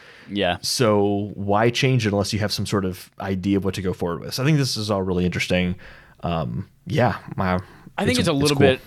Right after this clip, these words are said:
Speaker 1: I think it's a little bit of simplification for, um, for parity. You know, you have the PlayStation Network, we have Xbox Network, you have your Nintendo Network I D. Like,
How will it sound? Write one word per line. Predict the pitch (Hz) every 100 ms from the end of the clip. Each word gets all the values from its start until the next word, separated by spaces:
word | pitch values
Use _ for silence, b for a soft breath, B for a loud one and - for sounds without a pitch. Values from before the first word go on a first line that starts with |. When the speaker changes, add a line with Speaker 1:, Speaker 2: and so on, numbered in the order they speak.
| - - -
Speaker 1:
I | 131 147
think | 165
it's | 135
a |
little | 127 123
bit | 123 -
of | 104 107 104 98
simplification | - - 127 113 117 107 98 117 117 120 b b b b b
for, | - 117 110 107 104 104 101 _ _ _ _
um, | 107 98 95 92 92 92 101 _ _ _ _ 175 170
for | 143 160
parity. | 156 123 95 95 -
You | 127
know, | 117
you | 117
have | 110
the | 117
PlayStation | 123 113 113 117
Network, | 98 90 90 - - - 101
we | 101 98
have | 90 - _ _ - -
Xbox | 120 - 107 110
Network, | 90 92 - -
you | 110
have | 107
your | 104 107
Nintendo | 110 - 117 113
Network | 104 107 117 92 -
I | 95 90
D. | 92 82 85
Like, | 95